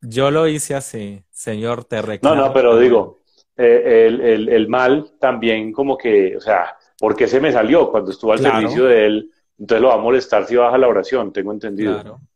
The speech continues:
Speaker 1: Imagine, cuarenta años sirviéndole al, al espiritismo. Entonces, ya hacía parte del inventario del infierno.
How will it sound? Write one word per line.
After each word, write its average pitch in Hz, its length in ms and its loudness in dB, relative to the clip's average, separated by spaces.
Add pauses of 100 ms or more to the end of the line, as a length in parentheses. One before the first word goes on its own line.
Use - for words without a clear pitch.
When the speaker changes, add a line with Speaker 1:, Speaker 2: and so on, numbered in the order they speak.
(540)
Speaker 1:
Imagine, 117 480 -10
cuarenta 143 600 -2
años 185 240 -8
sirviéndole 135 760 -6
al, 113 280 -8
al 110 200 -8
espiritismo. 107 920 -12 (1000)
Entonces, 120 840 -8
ya 120 380 -4
hacía 139 360 -6
parte 139 300 -2
del 156 120 -4
inventario 110 640 -6
del 143 120 -8
infierno. 123 600 -8